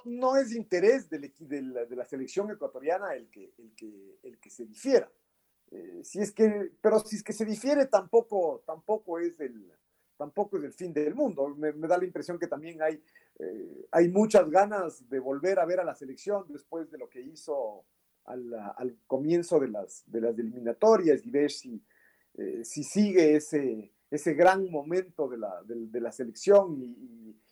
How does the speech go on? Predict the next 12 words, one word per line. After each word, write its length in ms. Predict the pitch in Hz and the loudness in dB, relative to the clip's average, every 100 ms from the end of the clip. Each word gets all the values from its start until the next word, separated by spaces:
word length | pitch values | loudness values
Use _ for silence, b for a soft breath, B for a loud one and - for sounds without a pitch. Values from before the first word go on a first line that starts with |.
| _ | _
y 140 | 127 | -2
esto 200 | 156 151 | -2 0
da 220 | 135 143 | 0 0
para 300 | - 131 110 | 0 -2 -2
ilusionarnos, 1080 | 104 113 113 120 123 135 135 127 104 - - | -6 -10 -10 -10 -6 -6 -6 -10 -12 -16 -12
uh, 140 | 95 85 80 _ _ _ _ _ | -12 -12 -14 _ _ _ _ _
eh, 200 | - - - 127 - | -20 -18 -16 -16 -6
ilusionarnos 680 | 135 123 135 139 147 135 | -4 -2 0 2 2 2
en 80 | 110 | -2
serio. 360 | - 247 143 120 | 6 6 6 -4
Selecciones 540 | 147 135 - 185 180 | -4 -6 -2 -2 -2
como, 300 | - 143 113 | -8 -10 -10